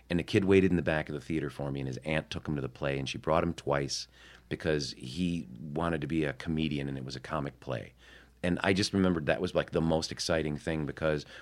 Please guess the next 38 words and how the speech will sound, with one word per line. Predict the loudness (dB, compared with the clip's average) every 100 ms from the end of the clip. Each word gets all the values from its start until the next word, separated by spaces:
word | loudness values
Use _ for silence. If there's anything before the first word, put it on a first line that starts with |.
| 2
some | 6 6
kid | 8 6 8
was | 4
excited | 2 6 6 6 4 -2 -14 -8
because | -4 2 4
he | 2 0 2
would | 4 6
like | 6 6
to | 4
know | 2 2
how | 0 0 0 2 0
to | 0 2 2 0 -6 -20 -20 -20 _ -4
get | 0
up | 0 0
and | -2 0
be | 0 0
in |
front | 0 -2
of | -2
other | -4
people | -4 -6 -6 -6 -6 -8
and | -8 -6
be | -8
funny. | -6 -6 -8 -18 _ -20 -20 -20 -20 -10 -4
And | -2 -2
it | -4 -4
was | -4 -2
like, | -2 -4 -12 _ _ _ -20 _ -20 -8
it | -2
wasn't | 2 0 -2
me | 0 4 4
that | 4 2
he |
loved, | 4 6 4 2
it | -4
was | -4 -4
the | -4
excitement | -4 -2 -2 0 -4